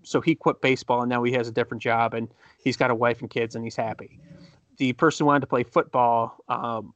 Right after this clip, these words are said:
was actually playing for the Pittsburgh Steelers at the time. He's like,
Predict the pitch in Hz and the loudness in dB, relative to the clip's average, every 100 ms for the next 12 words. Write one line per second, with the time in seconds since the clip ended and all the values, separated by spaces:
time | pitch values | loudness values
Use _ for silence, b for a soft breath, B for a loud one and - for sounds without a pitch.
0 | - 139 139 135 - 120 139 127 117 123 | -4 -2 0 -2 -4 -6 -4 -4 -4 -6
1 | - 127 - 117 - - 123 131 139 139 | -4 -8 -6 -10 -8 -6 -2 0 0 -2
2 | 147 151 151 160 - _ _ _ - 127 | 0 2 4 0 -6 _ _ _ -2 -2